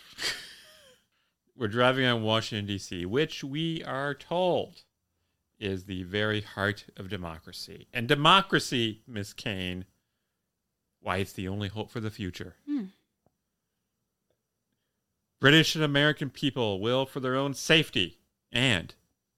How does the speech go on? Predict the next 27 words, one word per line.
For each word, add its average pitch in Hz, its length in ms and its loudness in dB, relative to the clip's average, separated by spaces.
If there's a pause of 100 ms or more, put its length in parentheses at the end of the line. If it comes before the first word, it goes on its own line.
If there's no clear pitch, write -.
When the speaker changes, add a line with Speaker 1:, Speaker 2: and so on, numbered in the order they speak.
(140)
Speaker 1:
for 110 80 -12
the 92 100 -2
good 98 220 0
of 104 120 0
all, 90 360 0 (500)
walk 180 320 2
together 104 520 -2
in 87 160 -8
majesty 98 680 -6 (440)
and 87 160 -14
justice - 720 -6 (560)
and 92 180 -20
peace. - 540 -12 (1800)
That's - 140 -12
what 113 140 -2
Churchill 135 420 2
said 156 360 4
in 160 120 0
the 160 100 -2
Capitol 139 480 2
building, 95 600 -4
blah, 98 220 0
blah, 120 220 -4
blah, 104 400 0
blah, 101 260 -4
blah. 80 400 -10 (460)
Speaker 2:
Yeah, 180 280 0